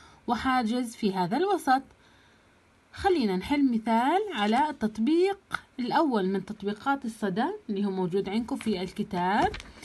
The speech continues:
ما أقل بعد لحاجز يمكن أن يعكس الموجات الصوتية في الهواء بحيث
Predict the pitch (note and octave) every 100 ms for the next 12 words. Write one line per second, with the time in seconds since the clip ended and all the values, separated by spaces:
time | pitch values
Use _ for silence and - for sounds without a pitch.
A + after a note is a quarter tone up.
0 | - - - - A#3 F4 D4+ - - B3+
1 | D#4+ A3 G3 F3+ E3+ F3+ A3+ A3+ G3 E3
2 | G#3+ A#3 A3+ F#3 G3 G3+ C4+ D#4+ B3+ G#3+
3 | F#3+ F3+ E3+ A3+ A3 - G3+ F#3 B3+ A#3+
4 | F#3+ A3 C4 G#3 G3 F#3 F#3 G#3 D4+ F#4
5 | G#3 G#3+ - B3+ E3